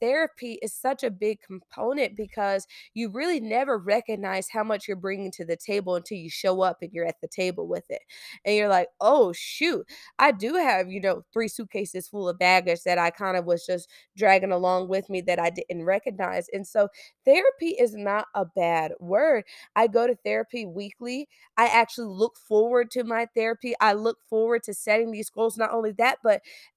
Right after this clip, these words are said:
th-, my therapist helps to remind me of everything that I've been through. She helps me to remind me is that sometimes when I fall into these spaces and I'm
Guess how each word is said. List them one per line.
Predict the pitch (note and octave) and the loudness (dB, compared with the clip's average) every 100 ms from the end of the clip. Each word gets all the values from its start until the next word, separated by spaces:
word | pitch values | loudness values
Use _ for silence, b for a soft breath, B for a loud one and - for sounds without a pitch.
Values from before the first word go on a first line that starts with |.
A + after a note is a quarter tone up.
| - - | -14 -6
th-, | - | -4
my | A3+ B3 - | 0 -2 0
therapist | C#4+ E4+ D4 - | -2 -2 -4 -6
helps | A3+ B3 B3+ - | -4 -4 -4 -4
to | G#3 | -2
remind | F#3+ F3+ F#3 A3+ A#3+ G#3 | -2 -2 0 0 -2 -6
me | F#3+ | -8
of | - F#3 | -8 -4
everything | G3+ G3+ G3+ - F#3 | 0 0 -2 -6 -6
that | F3+ | -4
I've | F3+ - - | -6 -6 -4
been | G3+ G3+ | -6 -6
through. | - - - B B B | -10 -10 -10 B B B
She | - A#3 | -6 -2
helps | C4 D4 - | 0 -2 -2
me | C4 A#3+ | -8 -6
to | A3+ | -6
remind | G3+ G3 G3 B3 | -4 -2 -2 -2
me | B3 G#3+ | -2 -4
is | F#3+ | -4
that | F#3+ | -6
sometimes | - G#3 G#3+ G3+ G3 | -6 -8 -4 -6 -4
when | G3 | -2
I | F3+ - | 0 4
fall | G3+ B3+ | 4 4
into | - G3+ | 0 -8
these | F#3 F3 | -8 -10
spaces | - F#3 - F#3 F3+ | -6 -6 -4 -6 -4
and | F#3 | -4
I'm | F3+ | -4